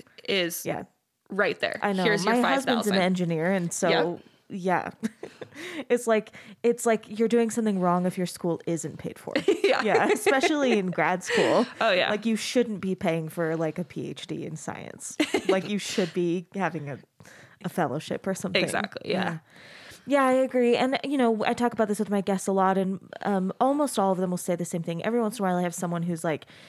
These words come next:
Speaker 2: "Well, you can only be an artist if you're actually the best," and I, I just don't agree with that. But, I mean, I interview all kinds of artists, and some of them, like, were always the top of their class, and it's, that's their perspective. But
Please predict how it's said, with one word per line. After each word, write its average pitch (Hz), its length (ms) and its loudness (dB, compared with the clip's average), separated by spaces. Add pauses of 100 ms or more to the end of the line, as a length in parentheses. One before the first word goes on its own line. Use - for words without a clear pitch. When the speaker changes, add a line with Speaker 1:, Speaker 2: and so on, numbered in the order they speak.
(180)
Speaker 2:
"Well, 208 80 2
you 196 120 2
can 214 120 -2
only 247 220 2
be 226 120 2
an 202 80 2
artist 180 320 2
if 170 120 -4
you're 175 200 -2
actually 180 420 -2
the 160 80 -4
best," 143 380 -2
and 160 100 -2
I, 160 120 -2 (280)
I 165 60 0
just - 280 -14
don't 160 260 -2
agree 160 240 -2
with 170 120 0
that. 202 360 2
But, 196 320 2 (380)
I 214 100 2
mean, 185 320 0 (220)
I 196 160 2
interview 175 500 0
all 160 180 2
kinds 165 280 -4
of 160 100 -4
artists, 151 440 -4
and 151 160 -6
some 151 180 -6
of 147 120 -8
them, 170 200 -4
like, 160 380 -6 (300)
were 175 160 -6
always - 240 -8
the - 120 -20
top 185 160 -2
of 190 60 -4
their 202 140 -2
class, 330 360 -4
and 202 160 -2
it's, 165 200 -6
that's - 360 -8
their 170 140 -6
perspective. 165 640 -8
But 180 220 0